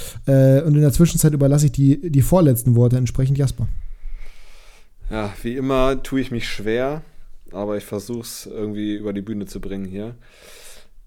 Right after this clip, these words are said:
Speaker 2: Es hat richtig Spaß gemacht heute. Ich hoffe, euch, euch hat's auch gefallen. Und ich hoffe, ihr freut euch auch auf die Bundesliga. Wir tun's auf jeden Fall, hat man, glaub ich, gemerkt.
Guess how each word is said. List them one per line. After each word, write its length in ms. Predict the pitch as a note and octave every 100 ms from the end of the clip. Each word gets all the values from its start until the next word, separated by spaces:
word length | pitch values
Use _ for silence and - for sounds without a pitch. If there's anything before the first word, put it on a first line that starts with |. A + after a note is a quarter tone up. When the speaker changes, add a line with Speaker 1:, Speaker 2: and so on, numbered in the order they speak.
| - -
Speaker 2:
Es 140 | - -
hat 100 | G#2+
richtig 300 | A#2+ A#2+ -
Spaß 340 | - G2+ G#2
gemacht 300 | B2 B2 A#2+
heute. 240 | C3 B2+ B2
Ich 120 | -
hoffe, 200 | A2 A2+
euch, 340 | G#2 G#2 -
euch 220 | - A2
hat's 160 | G2+ F#2+
auch 180 | G2+ G3+
gefallen. 480 | B2 - B2+ C#3+ D3+ - - _ - - _ _ -
Und 380 | B2 A#2 A2+ G#2+
ich 120 | -
hoffe, 160 | G#2+ A2
ihr 80 | G2+
freut 220 | - G#2
euch 160 | G2+
auch 100 | A2
auf 80 | G2+
die 100 | G2
Bundesliga. 680 | F2+ G2+ A2 - A#2+ C3 C3+ A2
Wir 140 | G#2
tun's 240 | - A2
auf 140 | G#2 G2+
jeden 140 | G2
Fall, 200 | G2 A2
hat 120 | A#2+
man, 100 | G#2+
glaub 160 | G2+ F#2+
ich, 80 | -
gemerkt. 640 | F#2+ F#2 G2+ A2+ -